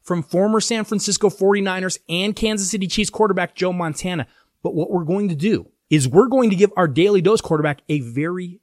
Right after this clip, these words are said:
good base. See, to be able to play quarterback, you don't have to be a scrambler.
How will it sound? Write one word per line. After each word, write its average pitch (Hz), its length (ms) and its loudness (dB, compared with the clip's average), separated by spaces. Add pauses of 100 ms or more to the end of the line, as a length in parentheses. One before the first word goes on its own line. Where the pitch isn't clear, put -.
(120)
good 151 280 0 (140)
base. 147 300 -2 (320)
See, - 260 -2
to 190 60 4
be 170 140 2
able 247 120 0
to 254 60 -6
play 254 160 -2
quarterback, 208 640 -8 (500)
you 185 120 -4
don't 294 200 0
have 233 340 -6
to 165 80 -4
be 151 120 0
a 123 40 -2
scrambler. 185 560 -4